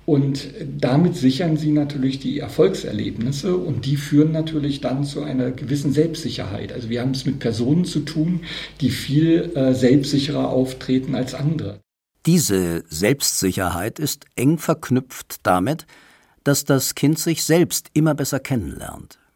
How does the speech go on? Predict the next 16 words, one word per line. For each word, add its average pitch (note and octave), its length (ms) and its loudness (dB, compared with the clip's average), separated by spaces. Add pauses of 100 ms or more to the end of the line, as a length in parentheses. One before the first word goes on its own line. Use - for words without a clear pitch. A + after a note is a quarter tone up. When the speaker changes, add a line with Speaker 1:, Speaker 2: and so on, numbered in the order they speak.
(560)
Speaker 2:
In D3+ 120 2
den C#3+ 120 4
unterschiedlichsten F3 760 0
Spielszenarien C3+ 1120 2
erkennt C#3 500 -2
es D#3+ 140 -2
seine B2+ 300 2
eigenen C#3+ 380 4
Grenzen, C3+ 520 2 (200)
aber C#3+ 300 4
auch G3+ 160 -2
seine C3 480 4
ureigenen C#3 680 2
Interessen B2 640 -2
und - 220 -12
Stärken. G2+ 540 -4